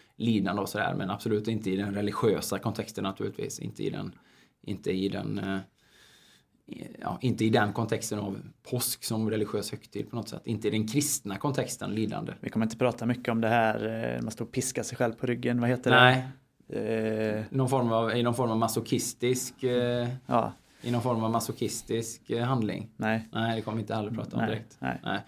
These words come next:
Speaker 1: Utan vi pratar mer om lidande och smärta och martyrskap utifrån ett hälsoperspektiv i, i vad många kan tänka,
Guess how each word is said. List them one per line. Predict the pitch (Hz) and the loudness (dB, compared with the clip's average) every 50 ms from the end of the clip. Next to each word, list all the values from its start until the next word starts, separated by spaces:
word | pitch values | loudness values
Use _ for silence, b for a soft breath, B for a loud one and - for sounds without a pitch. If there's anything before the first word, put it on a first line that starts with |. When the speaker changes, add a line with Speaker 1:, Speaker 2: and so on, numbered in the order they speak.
| B B B B | B B B B
Speaker 1:
Utan | 135 131 139 139 | 0 4 6 6
vi | 147 151 | 6 8
pratar | - 208 175 - 156 147 143 143 143 127 - - - | 8 8 8 8 8 8 8 8 8 6 4 2 2
mer | 151 156 151 143 135 131 127 127 127 127 127 127 - B B B B B B B B B B B _ _ _ | 4 4 6 6 6 6 6 6 4 4 2 0 -4 B B B B B B B B B B B _ _ _
om | - 127 127 127 | -2 2 4 6
lidande | 131 143 151 160 151 139 120 110 107 110 110 110 110 107 110 110 107 | 6 6 6 6 6 6 4 4 4 4 4 4 4 4 4 4 4
och | 107 107 | 2 2
smärta | 107 - 139 139 135 - - - 107 107 87 | 0 0 0 0 0 -2 -8 -4 0 0 2
och | 107 107 - - | 0 0 -2 -2
martyrskap | 110 107 107 - - 143 127 117 98 95 - - - 101 101 98 95 - 98 | -4 -4 -2 0 0 2 2 2 2 0 -2 -2 -2 0 0 0 -2 -2 -6
utifrån | 101 - - 98 - 104 101 98 101 104 104 - - - - | -6 -4 -6 -4 -2 -2 -2 -2 -2 -4 -6 -8 -10 -10 -10
ett | 107 107 - - - - | -10 -10 -10 -10 -12 -8
hälsoperspektiv | 120 120 147 147 127 - 92 90 90 110 - - 104 - - 143 151 147 - - - _ | -6 -2 -2 -2 -2 -4 -4 -4 -4 -6 -4 -8 -8 -2 0 0 0 0 -2 -4 -12 _
i, | - - 117 120 117 113 113 113 113 110 113 113 120 | -8 -2 0 0 2 2 0 0 0 0 0 0 0
i | 117 | 0
vad | 117 117 123 | 0 2 2
många | 131 120 110 104 - | 2 2 2 0 -2
kan | - 113 110 107 | -2 -4 -4 0
tänka, | - 139 127 104 - - - 113 117 | 0 0 0 0 -2 -4 -2 -2 -2